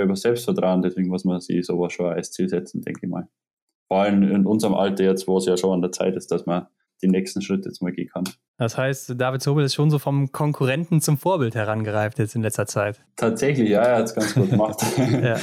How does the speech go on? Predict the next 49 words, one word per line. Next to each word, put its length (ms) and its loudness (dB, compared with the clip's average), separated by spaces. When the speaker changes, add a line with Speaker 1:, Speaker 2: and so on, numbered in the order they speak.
Speaker 1:
<laughs> 0 -
Ähm, 500 2
auch 140 4
wenn 120 4
ich 100 4
noch 120 4
andere 260 4
Vorbilder 440 4
habe, 220 2
aber, 500 2
ähm, 480 2
Speaker 2:
<laughs> 60 -10
Ja. 120 -4
Speaker 1:
ja, 60 -2
wir 80 2
kennen 300 2
uns 120 4
auch 120 4
schon 140 0
lange 200 2
und 280 2
gehen 340 4
so 160 0
den 160 0
gleichen 360 -2
Weg 200 -2
schon 120 -4
ziemlich 280 -4
lang. 340 0
Man 160 2
ist 140 0
zwar 140 2
in 60 4
erster 300 0
Linie 260 2
dann 300 4
Konkurrenz 760 0
im 220 2
Winter 520 2
oder 380 -2
bei 120 2
den 160 2
Wettkämpfen, 480 0
aber 320 -2
schon 220 0
irgendwo 240 0
Freunde 420 0
und 140 -4
halt 240 -4